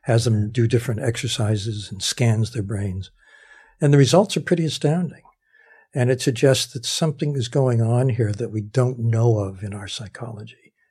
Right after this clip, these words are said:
but should. For example, if you take one of the yogis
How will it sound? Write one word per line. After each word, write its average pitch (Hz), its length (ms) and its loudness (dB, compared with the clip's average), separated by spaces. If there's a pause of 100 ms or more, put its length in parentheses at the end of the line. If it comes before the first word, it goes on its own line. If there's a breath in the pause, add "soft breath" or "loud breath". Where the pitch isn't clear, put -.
but 117 160 -12
should. - 320 -8 (640 soft breath)
For - 140 -2
example, 117 640 2 (640)
if - 180 -12
you 120 60 -4
take 143 500 2 (340)
one 123 240 2
of 117 80 0
the 110 100 -2
yogis 107 760 2